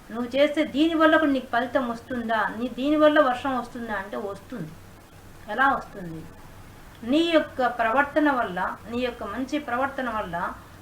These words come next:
చుట్టుపక్కల వాతావరణంలో ఉండే దేవతలంతా గమనిస్తారు. మనలో ఉండే దేవతా శక్తులంతా కూడా యాక్టివేట్ అవుతారు. వాళ్ళని మనం చూస్తే వాళ్ళు మనల్ని చూస్తారు. కాబట్టి మనకు ఏది ఆహారం,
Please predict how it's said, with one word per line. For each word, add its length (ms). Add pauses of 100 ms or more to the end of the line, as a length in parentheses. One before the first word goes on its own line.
(200)
చుట్టుపక్కల 600
వాతావరణంలో 760
ఉండే 140
దేవతలంతా 640
గమనిస్తారు. 760 (460)
మనలో 400
ఉండే 180
దేవతా 440
శక్తులంతా 640
కూడా 380
యాక్టివేట్ 480
అవుతారు. 440 (580)
వాళ్ళని 400
మనం 380
చూస్తే 480 (100)
వాళ్ళు 340
మనల్ని 420
చూస్తారు. 340
కాబట్టి 580 (380)
మనకు 320
ఏది 440
ఆహారం, 800